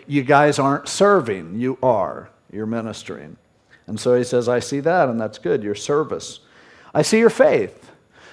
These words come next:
Faith meaning that you believe, but faith also meaning that you act on that belief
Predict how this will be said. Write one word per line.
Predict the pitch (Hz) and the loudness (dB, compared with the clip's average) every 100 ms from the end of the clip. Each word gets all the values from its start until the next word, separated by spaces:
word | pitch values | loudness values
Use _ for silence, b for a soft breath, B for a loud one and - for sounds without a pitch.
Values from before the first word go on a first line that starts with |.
| b | b
Faith | - 202 240 277 190 | 0 4 4 4 0
meaning | 185 208 208 196 | 0 2 2 2
that | 160 160 147 | 4 4 2
you | 143 | 0
believe, | 131 127 127 190 220 110 120 165 190 - _ _ _ b b b b | 0 0 4 4 4 0 -2 -4 -8 -18 _ _ _ b b b b
but | 151 - | -2 0
faith | - 233 262 - | 4 4 6 4
also | 214 254 - 180 | 6 4 2 0
meaning | 170 170 170 156 | 0 0 0 2
that | 156 - | 2 2
you | 151 156 - | 0 2 4
act | 175 196 - | 6 4 4
on | 185 160 | 4 4
that | 147 143 127 | 2 0 0
belief | 127 170 247 123 160 - - | 0 2 0 0 -2 -10 -20